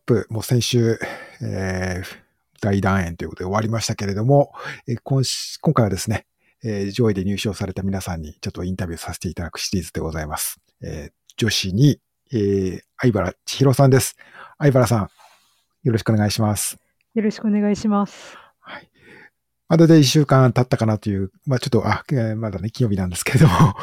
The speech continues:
Speaker 1: <laughs> えー、どうでしょう。こう、まあ、えー、いろいろ落ち着いた感じでしょうか。こう、い-、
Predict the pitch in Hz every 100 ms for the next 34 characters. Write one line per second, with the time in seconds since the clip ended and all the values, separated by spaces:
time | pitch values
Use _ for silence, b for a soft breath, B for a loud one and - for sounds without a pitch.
0 | B 180 151 143 139 139 135 135 120 160
1 | 160 135 127 - 156 165 143 117 - -
2 | - - - B B B B _ - 147
3 | 131 131 127 127 123 120 - - 127 -
4 | 120 117 123 120 110 98 117 113